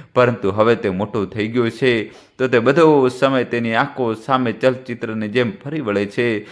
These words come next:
કે કઈ રીતે તેની માએ પોતાના બાળક માટે પોતાની બધી ખુશીઓનો ગળો ધોળીને પોતાના બાળકને મુકામ સુધી પહોંચાડ્યો છે,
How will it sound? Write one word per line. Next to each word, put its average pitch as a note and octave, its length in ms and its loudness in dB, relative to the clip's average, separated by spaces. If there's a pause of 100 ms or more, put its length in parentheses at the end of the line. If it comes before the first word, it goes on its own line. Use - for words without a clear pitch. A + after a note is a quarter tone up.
(200)
કે B2+ 100 2
કઈ E3 220 2
રીતે C#3 300 2
તેની C3 300 0
માએ B2+ 340 0
પોતાના A#2+ 480 0
બાળક B2+ 400 0
માટે A#2 520 -2 (300)
પોતાની D3 320 2
બધી D3 440 2
ખુશીઓનો A#2+ 680 -4 (260)
ગળો D#3 280 6
ધોળીને C#3+ 520 2
પોતાના C3 500 0
બાળકને C3+ 560 0
મુકામ C#3 480 2
સુધી A#2+ 320 -4
પહોંચાડ્યો B2+ 600 0
છે, A2+ 360 -4